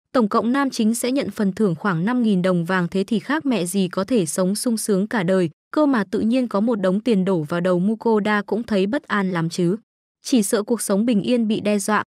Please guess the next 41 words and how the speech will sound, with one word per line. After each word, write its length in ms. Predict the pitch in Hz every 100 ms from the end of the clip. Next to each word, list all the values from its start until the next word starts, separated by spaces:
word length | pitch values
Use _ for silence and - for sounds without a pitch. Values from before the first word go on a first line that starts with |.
| -
cơ 120 | 302
mà 200 | 262 202
được 180 | 190 190
nghe 220 | 214 233
giọng 240 | 220 185
con 180 | 190 220
Sui 240 | 208 233 214
nói 220 | 185 185
rất 200 | 302 302
mong 220 | 247 220
chờ 220 | 208 196
đồ 180 | 175 180
ăn 260 | - 226 214
của 140 | 185
chủ 140 | 165
nhân 260 | 170 208 214
làm 200 | 202 170
anh 260 | - 220 214
đổi 160 | 190
biểu 200 | 160 180
cảm 320 | 147 190 156
ngay 180 | 185 226
được 200 | 196 156
luôn. 220 | 180 202 180 _ _ _
Tối 140 | 262 262
nay 240 | 302 294
sẽ 160 | - 269
làm 260 | 277 208
một 120 | 190
bữa 180 | 185 208
thật 220 | 247 240
linh 200 | 214 233
đình 240 | 220 185 165
với 160 | 180
thịt 220 | 190 220 -
của 140 | 175
bọn 260 | 175 165 190
bò 160 | 175
sừng 260 | - 185 156
đẫm 200 | 165 208
máu. 240 | 175 180